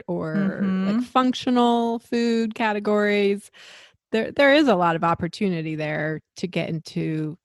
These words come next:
Speaker 1: to the store, but people are spending a lot less time in stores.
Speaker 2: Right, exactly. Like, you've really gotta figure out how you're, how you're going to navigate product discovery and make sure, like, once you get on the shelf,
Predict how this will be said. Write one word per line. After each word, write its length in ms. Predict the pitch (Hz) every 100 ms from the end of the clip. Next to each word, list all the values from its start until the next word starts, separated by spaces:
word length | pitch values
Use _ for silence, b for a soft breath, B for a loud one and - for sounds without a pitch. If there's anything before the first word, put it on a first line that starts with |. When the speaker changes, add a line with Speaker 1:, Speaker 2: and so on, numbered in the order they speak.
| -
Speaker 1:
to 120 | -
the 80 | 180
store, 440 | - 302 208 190 -
but 340 | 262 220 214
people 220 | - 233
are 80 | 226
spending 320 | 208 208 196
a 80 | 185
lot 200 | 165 156
less 280 | 147 156 -
time 540 | - 190 175 160 151 -
in 220 | 175 165
stores. 540 | 151 - - - - - - 262 B
Speaker 2:
Right, 320 | 208 240 208 233
exactly. 480 | 196 196 185 190
Like, 180 | 160 190
you've 140 | 220 208
really 180 | 226
gotta 200 | 220 226
figure 280 | 214 214 190
out 240 | 185 180 185
how 260 | 170 185
you're, 540 | 190 190 185 185 185 -
how 120 | -
you're 200 | 208 202
going 140 | 196 190
to 80 | 180
navigate 440 | 165 170 170 170
product 360 | - 160 170 -
discovery 760 | 160 - 143 151 175 214 262 262 B B -
and 200 | 190 180
make 180 | 175 175
sure, 460 | - 170 170 170
like, 160 | 156 160
once 400 | 165 175 180 180
you 80 | 170
get 260 | 175 160
on 280 | 170 165 170
the 80 | 196
shelf, 420 | 190 202 220 233